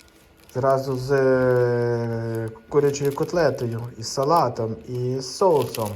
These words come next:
Дальше.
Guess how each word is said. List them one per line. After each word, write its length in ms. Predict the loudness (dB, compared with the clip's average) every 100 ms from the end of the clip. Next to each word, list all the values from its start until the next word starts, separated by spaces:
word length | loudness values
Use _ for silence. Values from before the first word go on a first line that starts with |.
| -10 -14 -14 -14 -14 -14 -14 -12 -10 -8 -10 -12 -12 -12 -14 -16 -18 -18 -20 -12 -8 -8 -8 -10 -12 -16 -16 -12
Дальше. 1000 | -6 -4 -2 -2 0 2 2 0 -2